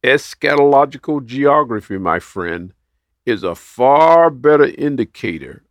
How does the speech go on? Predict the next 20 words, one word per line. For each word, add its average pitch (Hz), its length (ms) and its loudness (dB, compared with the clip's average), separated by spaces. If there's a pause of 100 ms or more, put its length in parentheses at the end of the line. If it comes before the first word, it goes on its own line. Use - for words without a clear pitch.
(100)
of 82 240 -16
where 127 260 0
we 135 220 -2
are 117 320 2
in 87 180 -8
human 120 360 -8
history - 640 -12 (520)
as 101 300 -6
it 95 140 -8
relates 92 680 -4
to 80 440 -12 (560)
the 85 340 -12
return 120 680 -4
of 107 120 -10
Jesus 101 400 -12
Christ - 760 -8
to - 100 -16
reign 95 460 -6
on 92 280 -12
this 90 220 -12